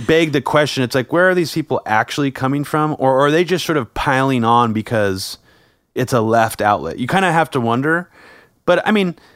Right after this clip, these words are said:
there's truth in all these things, too. It's like Democracy Now! I can hardly watch it anymore because, in my opinion, the foreign policy stuff has veered so far away from what I'm aligned with.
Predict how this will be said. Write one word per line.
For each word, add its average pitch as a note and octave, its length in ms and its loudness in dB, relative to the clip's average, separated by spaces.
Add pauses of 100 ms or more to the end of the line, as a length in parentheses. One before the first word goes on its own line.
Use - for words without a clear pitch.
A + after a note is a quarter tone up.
(180)
there's F#3+ 160 0
truth A3 300 0
in F#3+ 80 2
all E3+ 180 4
these E3+ 220 -2
things, A2 300 -2
too. E3 120 2
It's B2+ 120 -2
like C3+ 140 0
Democracy C3+ 520 2
Now! D3 460 2 (400)
I - 100 2
can E3 180 -2
hardly C#3 300 0
watch A#2+ 380 2
it G#2+ 100 -2
anymore F2 540 -8
because, A#2+ 460 -2 (360)
in C3 100 0
my C3 140 2
opinion, C3 400 0
the G#2+ 100 0
foreign C3 280 0
policy C#3 380 0
stuff G#2+ 320 -2
has G2 160 -4
veered G#2 280 -2
so C3+ 400 0
far A#2+ 280 0
away G2 280 0
from D3 380 -6
what A#2+ 180 0
I'm A#2+ 360 0
aligned A#2+ 340 0
with. E3 320 -4